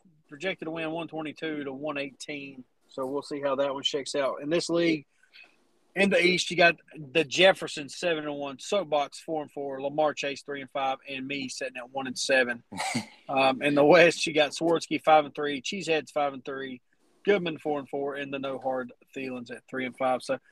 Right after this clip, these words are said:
Speaker 1: the only way I would have a chance is to go seven and oh right now. And
Speaker 2: Yeah.
Speaker 1: I won one, so here's
Speaker 2: Yeah.
Speaker 1: two. That's the only thing I'd have a chance 'cause fourteen weeks is all you play before.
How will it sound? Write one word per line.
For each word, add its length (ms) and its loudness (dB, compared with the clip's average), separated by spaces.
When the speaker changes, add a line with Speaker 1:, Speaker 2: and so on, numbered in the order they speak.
Speaker 1:
the 80 6
only 220 10
way 180 6
I 80 6
would 100 -2
have 180 -4
a 40 -16
chance 420 -10
is 120 -18
to 120 -14
go 260 -4
seven 420 -4
and 120 -6
oh 140 2
right 260 -6
now. 300 -12
And 80 2
Speaker 2:
Yeah. 80 8
Speaker 1:
I 60 2
won 180 4
one, 380 6
so 160 -14
here's 240 -6
Speaker 2:
Yeah. 200 4
Speaker 1:
two. 180 -2
That's 160 -12
the 60 -10
only 120 -10
thing 240 -6
I'd 100 -6
have 160 -6
a 60 -16
chance 300 -10
'cause 180 -20
fourteen 400 -6
weeks 300 -6
is 100 -20
all 100 2
you 120 -4
play 240 -2
before. 480 -8